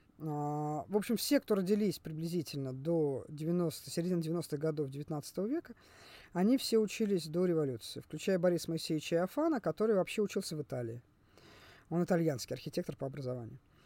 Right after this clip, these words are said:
Вот. А, следующее поколение — это советский архитектор, уже выращенные в достаточно сложной ситуации, не имея возможности выезжать за рубеж для учёбы. И это люди, которые уже изначально несли определённый запас такой вот,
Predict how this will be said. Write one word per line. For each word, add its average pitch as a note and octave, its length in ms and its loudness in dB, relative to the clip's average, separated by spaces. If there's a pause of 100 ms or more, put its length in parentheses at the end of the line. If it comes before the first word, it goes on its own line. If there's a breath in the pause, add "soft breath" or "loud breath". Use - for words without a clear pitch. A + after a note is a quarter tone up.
(340 loud breath)
Вот. D3+ 340 -4 (220)
А, D3+ 420 -2
следующее C#4+ 440 4
поколение — F#3 500 4
это A3 260 4
советский F#3 480 4
архитектор, G#3+ 540 -2
уже F#3 160 2
выращенные D#3 720 -2
в C3 80 -10
достаточно E3+ 500 -2
сложной D#3 420 -2
ситуации, E3 540 0
не F3+ 240 2
имея F#3+ 300 4
возможности D#3+ 560 -2
выезжать E3+ 380 2
за D3+ 100 0
рубеж D#3 360 -2
для C#3+ 220 -2
учёбы. D3+ 440 -4 (800 loud breath)
И F#3+ 240 4
это A#3 220 6
люди, A3+ 560 6
которые G3+ 560 4
уже G3 380 2
изначально F#3+ 520 2
несли F3 300 -2
определённый F3 640 0
запас D#3+ 640 -2
такой D#3+ 340 -2
вот, D3 160 -6